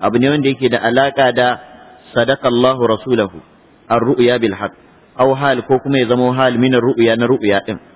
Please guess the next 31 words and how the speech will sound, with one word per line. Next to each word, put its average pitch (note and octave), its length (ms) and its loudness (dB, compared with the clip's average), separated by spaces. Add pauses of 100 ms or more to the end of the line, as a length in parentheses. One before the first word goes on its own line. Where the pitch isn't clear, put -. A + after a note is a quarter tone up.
(120)
ma'ana A#2+ 400 -2
halin C#3+ 320 0
kasantuwar C3 560 -2
mafarkin D3 600 0
na C#3 100 2
gaske B2 360 -2
ne, G#2+ 140 -2
domin G#2+ 300 -2
daban B2+ 260 0
mafarkin C3 380 -4
annabawa C3 420 -2
gaskiya B2 380 -2
ne. G2+ 100 -6 (460)
Wa G2+ 100 -2
ma A#2 120 2
ba'dahu, B2 460 0
duk B2 140 -2
kuma C3+ 220 0
abin B2+ 160 -2
da A2+ 80 0
zai A#2 160 0
biyo A#2+ 160 0
baya, B2 320 0 (320)
tafsiruha, A#2+ 720 -2 (500)
fassara C#3+ 420 0
ne B2 140 0
na B2 180 0
yadda A#2+ 160 -4
mafarkin A2+ 400 -8
ya G#2+ 100 -6
kasance. G#2 400 -14